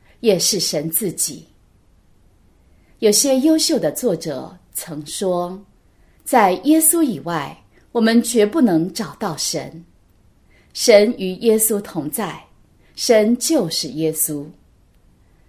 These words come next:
太初有话，话不仅与神同在，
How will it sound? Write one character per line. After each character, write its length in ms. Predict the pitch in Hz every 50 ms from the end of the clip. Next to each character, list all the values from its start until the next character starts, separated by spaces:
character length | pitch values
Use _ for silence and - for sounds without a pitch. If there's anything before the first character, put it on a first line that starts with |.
| _ _ _ _ _ _ _
太 260 | - - 330 294 208 165
初 280 | - - - 294 311
有 160 | 277 269 170
话， 500 | - - - - 220 180 147 139 - - _ _ _ _ _ _ _ _ _ _ _ _
话 240 | _ - - 370 339
不 180 | 330 339 415 381
仅 400 | - - 208 185 170 170 185 - -
与 120 | 220 190
神 320 | 151 - - - 185 170 190
同 300 | 220 - - 180 156 170
在， 340 | - 302 269 220 151 -